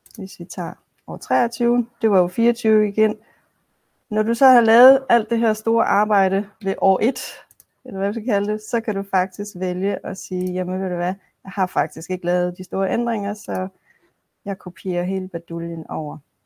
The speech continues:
til, øh, til det næste år." Så det er sådan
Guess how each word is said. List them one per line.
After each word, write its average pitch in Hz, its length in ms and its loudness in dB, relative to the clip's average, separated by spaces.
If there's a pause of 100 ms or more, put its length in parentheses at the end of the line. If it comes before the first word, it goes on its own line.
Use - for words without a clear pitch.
til, 160 360 -10
øh, 175 240 -12 (1000)
til 175 220 -12
det 175 80 -8
næste 165 340 -8
år." 156 140 -12 (2250)
Så - 120 -10
det 220 100 -12
er 285 80 2
sådan 262 480 2